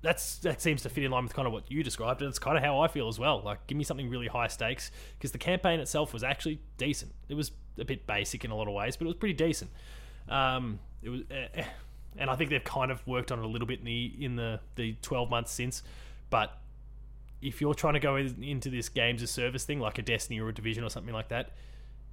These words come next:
you need to give people a lot to do afterwards, and that's the thing they didn't do. There was probably, like, two or three different things, and that was it. And you just grind those two or three different things for as long as you wanted to get to level one fifty. I'm not sure many people did that. There's obviously some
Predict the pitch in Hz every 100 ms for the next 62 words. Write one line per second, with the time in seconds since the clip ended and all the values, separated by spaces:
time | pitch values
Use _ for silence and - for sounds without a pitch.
0 | 92 104 147 147 143 113 113 - 113 107
1 | 98 101 98 - 104 98 95 - 90 -
2 | 113 113 - 117 - 107 95 101 95 101
3 | 98 98 - 117 101 - 156 131 - 120
4 | 113 - 101 104 98 98 101 104 101 -
5 | - 107 107 104 - - 107 104 98 98
6 | - 101 - 104 95 101 - 98 95 -
7 | 95 95 - - - - - - - -
8 | - - 139 135 135 127 120 123 117 117
9 | 113 123 117 113 110 107 113 - 117 107
10 | - - - - - - - - - -
11 | - 104 104 110 - 110 110 107 117 113
12 | 107 113 107 110 - - 123 107 - -
13 | 107